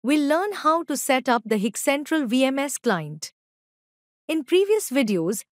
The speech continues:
we covered downloading, installing, activating licenses, and configuring both basic and advanced settings, floor mapping for the V M S.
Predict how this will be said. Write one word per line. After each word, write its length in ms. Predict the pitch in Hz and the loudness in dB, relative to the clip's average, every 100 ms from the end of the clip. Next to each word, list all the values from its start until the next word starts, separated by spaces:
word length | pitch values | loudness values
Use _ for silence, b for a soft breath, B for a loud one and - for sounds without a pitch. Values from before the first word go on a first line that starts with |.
| - | 0
we 140 | 320 | 2
covered 460 | - 320 330 359 208 | 2 2 2 0 2
downloading, 580 | 226 254 208 165 190 285 _ - | 2 2 0 0 -4 -6 _ 0
installing, 680 | 254 - 285 320 233 214 - _ | 0 2 2 2 0 -2 -6 _
activating 640 | 277 294 - 370 359 359 330 | -2 -2 -2 0 0 0 2
licenses, 800 | 233 214 - 214 185 180 202 - - - | 2 2 0 0 2 0 -2 -6 -14 -4
and 220 | 233 226 | -2 2
configuring 720 | 262 262 - 330 330 359 254 | 2 0 0 0 0 0 0
both 220 | 202 320 - | 2 2 0
basic 380 | 233 269 - 294 - | 0 0 0 -6 -2
and 140 | 226 | 0
advanced 500 | 202 180 226 277 - | 2 2 0 0 -6
settings, 540 | - 208 180 196 302 - _ | 0 0 0 -4 -6 -12 _
floor 240 | - 339 | 0 0
mapping 420 | 339 269 294 339 330 | 2 0 0 -4 -2
for 160 | 262 | 2
the 140 | 240 247 | 2 4
V 160 | 254 254 | 2 2
M 120 | 190 | 0
S. 320 | 151 - - | -6 -10 -12